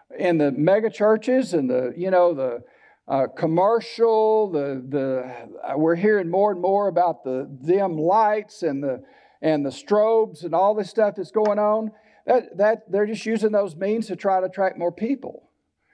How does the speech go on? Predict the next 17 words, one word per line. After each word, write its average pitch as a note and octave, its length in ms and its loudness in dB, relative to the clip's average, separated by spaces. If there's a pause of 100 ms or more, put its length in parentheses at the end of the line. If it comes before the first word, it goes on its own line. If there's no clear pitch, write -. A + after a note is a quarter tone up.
(560)
But G3 140 4
if F#3+ 120 2
these A#3+ 180 0
people C#4 320 2
aren't G#3 240 0
really A3+ 280 2
genuinely G#3 460 -2
being G3 360 0
saved, G#3 480 2
they're F3+ 120 -4
just G#3 220 -4
attracting G3 580 -2
carnal, G3 460 0
lost E3+ 420 2
people. - 540 -4 (1900)
And A3 180 4
so, G#3+ 540 2